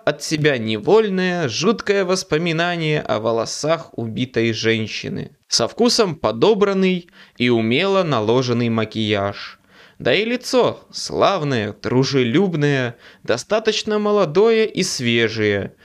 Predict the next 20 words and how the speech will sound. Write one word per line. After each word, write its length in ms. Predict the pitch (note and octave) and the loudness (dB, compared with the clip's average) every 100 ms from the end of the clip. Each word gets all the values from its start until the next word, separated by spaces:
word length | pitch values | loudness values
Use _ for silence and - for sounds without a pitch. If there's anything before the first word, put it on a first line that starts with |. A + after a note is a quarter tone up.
| - _ | -20 _
в 100 | - | -6
меру 420 | A2 F3 G3 F#3+ - | -2 0 2 0 0
округлое. 880 | A#2+ - B2 A#2+ A2 G#2+ G2 - - _ _ _ - _ | -2 0 0 0 0 -4 -4 -6 -12 _ _ _ -20 _
Как 140 | B2 D3+ | -2 0
раз 240 | A#3 A3+ | 0 -2
настолько, 760 | G3 F#3+ - D3 G3+ G3+ - - | -2 -4 0 2 2 0 -6 -6
чтобы 380 | - A2+ A2 | -4 -2 -2
казаться 600 | A2 A2+ A#2 C#3 C#3+ C3+ | -2 -2 0 -2 0 -2
женственным. 1080 | A#2+ A2+ B2 A#2+ A2 - - G2+ G2+ G2+ - _ _ _ - - - | -2 0 0 0 -6 -10 -8 -6 -8 -10 -14 _ _ _ -20 -20 -6
Она 320 | A#2 G3 A#3 | -2 0 0
была 360 | G3+ G3+ G3 | 2 2 2
одета 480 | A#2 A#2+ D3 F#3+ D#3+ | 0 0 0 0 -2
в 120 | A2+ | -2
длинную 640 | A2 G#2 F#3+ A3 G3+ G3 F#3 | -4 -2 0 0 0 0 -2
широкую 840 | D#3 - A#2 F3+ G#3+ E3+ F3 F3 | -2 0 2 2 2 2 2 0
юбку 720 | A#2 B2+ B2+ - - A2+ G#2+ - - | 2 4 4 0 0 0 0 -4 -18
светло-светло-желтого 1600 | - B2 D3+ D3+ E3 D#3+ G#2+ A#2+ C#3 C3+ A2+ G#2+ A#2+ A2+ A2+ A2 | -8 0 0 0 -4 -4 -2 -2 0 -2 -2 2 0 0 -2 0
цвета, 760 | G#2+ - G#2 A2 G#2+ - - - _ _ - | -2 -6 -2 0 0 -2 -10 -10 _ _ -20
из-под 440 | - A#2 - B2+ - | -6 -6 0 -2 0
которой 580 | C#3+ C#3+ G#3 G#3 F#3+ | -2 2 2 2 -2